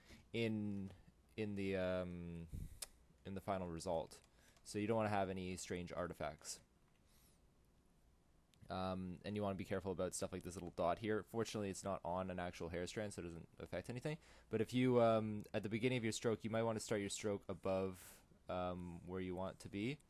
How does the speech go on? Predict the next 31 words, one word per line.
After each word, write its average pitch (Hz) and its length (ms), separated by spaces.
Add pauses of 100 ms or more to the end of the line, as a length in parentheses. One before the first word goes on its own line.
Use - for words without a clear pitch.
(100)
'cause 104 160
sometimes 98 360
you'll 95 100
get 98 160
that 90 140
little, 87 400 (640)
um, 87 320
artifact 87 480
in 85 60
your 85 100
stroke, 85 340
so - 120
you 85 80
can 87 340 (220)
just, - 320
uh, 78 320
avoid 80 400
that. 76 240 (920)
All 170 80
right, 123 100
now 135 140
that 151 60
we 147 100
have 131 280
our 113 280
directional 117 380
map 131 200
set 117 160
up 117 140
from 104 260
Krita, 120 360